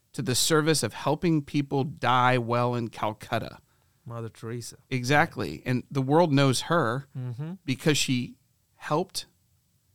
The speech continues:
Speaker 1: insignificant people
Speaker 2: Yeah.
Speaker 1: in the world's eyes
Speaker 2: Yeah.
Speaker 1: die
Speaker 2: Mm-hmm.
Speaker 1: with dignity.
Speaker 2: Yeah. She
Speaker 1: That
Speaker 2: has a, she has an ama-, a-, amazing quote that said, uh,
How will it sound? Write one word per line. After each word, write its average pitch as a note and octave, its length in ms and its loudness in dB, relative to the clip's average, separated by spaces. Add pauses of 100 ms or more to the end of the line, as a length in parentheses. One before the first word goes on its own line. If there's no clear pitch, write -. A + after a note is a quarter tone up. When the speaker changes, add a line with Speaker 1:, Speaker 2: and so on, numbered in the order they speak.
Speaker 1:
insignificant F3+ 880 2
people B2 500 -2 (140)
Speaker 2:
Yeah. A2+ 220 -14
Speaker 1:
in B2+ 100 0
the B2+ 60 2
world's C3 280 2
eyes G2+ 360 -6 (160)
Speaker 2:
Yeah. B2+ 120 -16 (360)
Speaker 1:
die C#3 580 4
Speaker 2:
Mm-hmm. A2+ 260 -16
Speaker 1:
with B2+ 180 -6
dignity. A#2 560 -4 (340)
Speaker 2:
Yeah. A#2 200 -14
She D3+ 160 -4
Speaker 1:
That E3 60 4
Speaker 2:
has D3+ 160 0
a, B2+ 100 -6
she E3+ 120 -6
has F3+ 120 -6
an B2 140 -6
ama-, - 80 -12
a-, - 180 -12
amazing B2+ 400 -6
quote A2 280 -8
that G2 140 -14
said, G#2+ 320 -10 (480)
uh, A2 260 -10